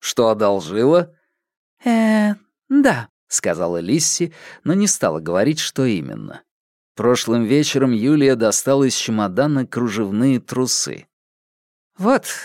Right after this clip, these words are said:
нужно что-то одолжить для свадьбы». «Что? Ну не могу же я».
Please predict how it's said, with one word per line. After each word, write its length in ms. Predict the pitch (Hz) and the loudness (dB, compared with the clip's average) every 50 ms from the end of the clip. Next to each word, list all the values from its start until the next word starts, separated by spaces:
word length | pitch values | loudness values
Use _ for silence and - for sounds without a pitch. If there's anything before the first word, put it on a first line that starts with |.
| - - - | -16 -6 -2
нужно 320 | 180 190 185 170 190 190 | -2 0 2 2 2 0
что-то 340 | - - - 190 185 196 185 | 2 2 0 2 2 2 2
одолжить 500 | 175 185 175 180 170 160 175 202 180 160 | 4 2 2 2 0 0 -2 -2 -2 -2
для 200 | 156 175 180 180 | 0 0 0 2
свадьбы». 540 | - - 190 202 202 165 147 - 185 - - _ _ _ _ _ _ _ _ _ _ _ _ | 0 0 0 -2 -2 -2 -4 -8 -12 -14 -14 _ _ _ _ _ _ _ _ _ _ _ _
«Что? 560 | - - - - - - 147 156 170 190 190 - - - - - - - - - | -10 -10 -10 -10 -6 -2 0 0 0 0 -2 -6 -12 -20 -18 -18 -18 -18 -6 0
Ну 100 | - 190 | 2 4
не 160 | 180 175 175 165 | 6 6 6 6
могу 360 | 160 156 151 131 127 175 233 | 6 4 4 2 2 0 0
же 160 | 208 185 180 | 2 2 2
я». 320 | 147 135 147 180 202 196 | 4 4 4 2 2 0